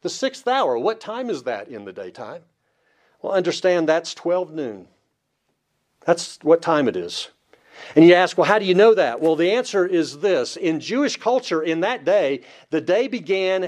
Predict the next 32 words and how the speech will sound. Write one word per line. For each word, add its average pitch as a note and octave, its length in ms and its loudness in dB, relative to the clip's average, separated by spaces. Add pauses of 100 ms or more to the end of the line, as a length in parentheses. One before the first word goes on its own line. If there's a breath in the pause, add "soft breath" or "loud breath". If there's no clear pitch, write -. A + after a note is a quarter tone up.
at F3+ 200 -4
sunrise, D#3+ 760 -2
which A3 280 -6
would B3+ 160 -8
be B3 140 -6
around G3+ 360 -2
six - 280 -6
A G3 80 0
M. F3+ 340 -2 (1300 soft breath)
And F#3 160 -4
so G#3+ 220 0
when G3 260 -2
you F#3+ 120 -4
see A3 200 -4
the E3+ 140 -2
sixth - 480 -6
hour, F#3 500 -2
what F#3 180 -2
do G3+ 40 -10
you F3+ 100 -6
do? F3+ 280 -2 (180 loud breath)
You E3+ 160 -6
simply A3 560 -2
add F#3 340 -2
six - 320 -8
hours F#3+ 420 -2
to F3 120 -4
the D3 100 -4
start F#3+ 380 -4
of D#3 100 -6
the D3+ 80 -4
day, E3 460 -2